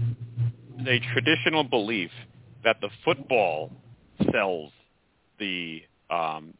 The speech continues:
does the marketing for themselves, meaning that the, they don't need to promote. There's not, they don't have to make this a grand promotion just to get you excited. They, there is a belief that the football itself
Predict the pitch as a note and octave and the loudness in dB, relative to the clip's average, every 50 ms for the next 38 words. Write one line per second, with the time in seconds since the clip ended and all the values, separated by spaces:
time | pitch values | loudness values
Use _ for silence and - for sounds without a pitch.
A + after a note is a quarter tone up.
0 | _ - G#2 G2+ - A2 G2 G2 G2 F#2+ - - D#2+ E2 D#2 - - - F2+ - | _ 0 0 2 0 0 0 2 2 2 2 0 -4 -8 -8 -8 -8 -10 -8 -8
1 | E2 E2 - D#2+ D2 C2 - - - - _ _ _ _ _ _ _ _ - A2 | -12 -10 -4 -4 -4 -4 -4 -8 -14 -20 _ _ _ _ _ _ _ _ 0 4
2 | B2 B2+ B2+ B2+ A#2+ A2+ A2 A2 G#2+ G2+ F#2 - - _ _ _ _ _ _ _ | 4 6 6 4 4 4 6 6 6 6 4 2 -2 _ _ _ _ _ _ _
3 | _ - A2+ G#2 G2+ G2 G2 F2+ - _ _ _ _ _ - A#2+ - - A#2 - | _ -6 -4 -4 -2 -4 -4 -6 -8 _ _ _ _ _ -14 -10 -6 -6 -6 -6
4 | - - - - C2+ - B2+ C3 C#3+ C#3 C3 C3+ C#3 A2+ A#2 - - - B2+ A2 | -8 -12 -18 -16 -4 0 2 4 4 4 2 0 0 0 -2 -4 -4 -6 -8 -4
5 | A2 A#2+ C#3 C3 A#2 A2 - _ _ _ _ _ _ _ _ _ _ _ - C3 | 0 2 2 2 2 0 -4 _ _ _ _ _ _ _ _ _ _ _ -2 0
6 | B2+ A#2 C3+ D#3 - - - - - D3+ D3+ E3 E3 E3+ F3 E3+ - D#3+ C#3 A#2+ | 0 2 2 2 2 0 -4 -4 0 2 2 4 4 2 2 2 2 4 4 4
7 | G#2+ G2 - _ _ _ _ _ - C3 C3+ D3+ D#3+ - C#3 C#3 - - A#2+ A#2 | 4 2 0 _ _ _ _ _ -2 2 2 2 2 2 0 -2 0 2 0 0
8 | G#2 F2+ - G2+ G#2 A#2+ A#2+ B2+ C3 C3 B2 A#2 - - - A#2+ A2 G#2+ A#2 A#2+ | 0 -4 -6 -2 0 2 4 4 4 4 2 0 -4 -4 -4 -2 0 0 0 0
9 | - - - G2 D2 C#2+ D2 - - _ _ _ _ _ _ _ _ _ _ _ | 0 -2 -6 -8 -8 -8 -12 -20 -20 _ _ _ _ _ _ _ _ _ _ _
10 | _ - - C#3+ C#3+ B2+ - - A2+ F#2 A#2+ A#2 A2+ - A2+ A2 G2 F#2+ - - | _ -2 2 2 2 2 0 -4 -4 0 0 0 0 -2 -4 -8 -6 -8 -8 0
11 | - G#2+ G2 F#2+ E2 - - - _ _ _ _ _ _ _ - A#2+ C3+ D#3 D3 | 2 4 4 4 4 0 -6 -16 _ _ _ _ _ _ _ 2 4 4 4 2
12 | A2+ - - - B2+ C#3+ D#3 D3+ B2 C#3 C3 G#2 B2+ A2+ A2 B2+ A#2+ G2+ F#2+ - | 0 -4 -8 -2 0 2 2 2 2 2 0 2 0 0 0 0 -2 -4 -4 -4
13 | - G2+ - - - - _ _ - F3+ - - C#3+ C3 B2 A2 G2+ - - - | -4 -4 -4 -6 -10 -20 _ _ -2 -2 0 2 2 2 2 2 -2 -8 -4 2
14 | B2+ A#2+ E2+ C#2 | 2 2 2 2